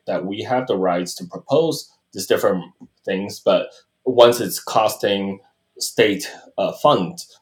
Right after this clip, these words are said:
and I think that's outside of the purview of what we can do on ballot measure. So I think there's a lot of great,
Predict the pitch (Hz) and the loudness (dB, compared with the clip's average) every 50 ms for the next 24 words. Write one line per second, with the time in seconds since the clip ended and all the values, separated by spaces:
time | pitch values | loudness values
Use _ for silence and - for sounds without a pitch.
0 | _ _ _ 104 98 95 92 90 90 - 98 98 92 92 90 90 - - - 95 | _ _ _ -2 -2 0 0 -2 -2 -2 -4 -2 0 -2 -2 -2 -4 -6 -4 -2
1 | 90 90 87 - - 104 92 90 90 90 90 - 90 90 87 90 - 87 85 - | -2 -2 -4 -4 -4 -2 0 0 -2 -2 -4 -2 -2 -2 -2 -2 -6 -10 -10 -6
2 | - 98 92 87 90 87 87 85 - 82 85 - - 98 92 90 90 87 87 87 | -4 -4 -2 -2 -2 -4 -6 -4 -4 -6 -8 -6 -4 -2 -2 -2 -2 -2 -4 -6
3 | - 92 87 - 98 92 90 90 - 78 85 82 85 107 123 151 139 - - 92 | -6 -6 -6 -2 -2 0 0 0 0 -2 -4 -4 -2 0 0 0 0 0 -4 -8
4 | - - - - - - _ _ _ _ - - 180 180 180 202 214 202 180 165 | -10 -10 -10 -12 -12 -16 _ _ _ _ 6 8 10 10 12 10 10 8 8 8
5 | 151 151 147 147 160 170 175 175 170 156 131 - 131 127 120 | 8 6 6 8 8 8 10 10 8 6 6 6 6 6 6